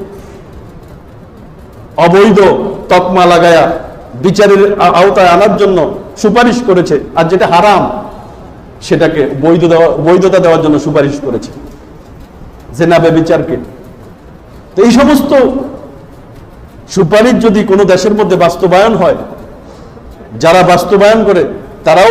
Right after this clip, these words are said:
আল্লাহ পাকের শাস্তির আওতায় চলে আসবে, এবং যেই দেশের মধ্যে বাস্তবায়ন হবে ওই দেশের মধ্যেও আল্লাহ পাকের রহমত, ওই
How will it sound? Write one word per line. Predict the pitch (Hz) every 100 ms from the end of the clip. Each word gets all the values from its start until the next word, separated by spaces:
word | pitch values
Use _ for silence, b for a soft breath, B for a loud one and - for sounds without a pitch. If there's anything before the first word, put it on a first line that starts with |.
| 214
আল্লাহ | 170 165 180
পাকের | 196 190 175 - - - - - - - - - - - -
শাস্তির | 185 185 202 180
আওতায় | 180 180 170
চলে | 165 160
আসবে, | 147 147 127 - - -
এবং | 165 165 147
যেই | 185 180
দেশের | 180 233 247
মধ্যে | 226 190
বাস্তবায়ন | 185 170 202 190 214 208
হবে | 190 147 - -
ওই | 185
দেশের | 185 185 240 240
মধ্যেও | 196 277 214
আল্লাহ | 180 175
পাকের | 202 190
রহমত, | 160 151 170 165 - - - - - - - - - - -
ওই | 196